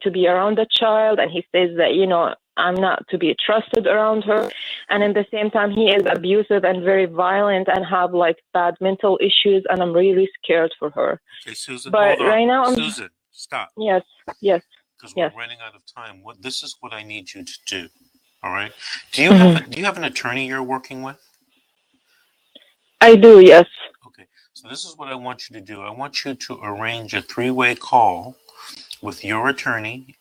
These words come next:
Speaker 2: you, and me for sometime on Monday or Tuesday. Can you do that?
Speaker 1: Yes.
Speaker 2: Okay,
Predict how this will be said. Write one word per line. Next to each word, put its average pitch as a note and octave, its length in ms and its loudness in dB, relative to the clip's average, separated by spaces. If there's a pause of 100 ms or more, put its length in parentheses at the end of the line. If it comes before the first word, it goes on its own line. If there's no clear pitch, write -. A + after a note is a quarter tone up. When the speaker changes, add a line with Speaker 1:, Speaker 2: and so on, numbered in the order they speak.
Speaker 2:
you, G2+ 520 -6 (140)
and G#2 280 -8
me G2 420 -10
for - 160 -18
sometime A2 500 -8
on G2 120 -10
Monday G2+ 380 -6
or F#2+ 120 -10
Tuesday. F#2+ 520 -12 (480)
Can G#2 160 -8
you G2+ 100 -2
do - 160 -2
that? E3 240 -4 (1900)
Speaker 1:
Yes. G#3+ 220 8 (420)
Speaker 2:
Okay, C3+ 240 -12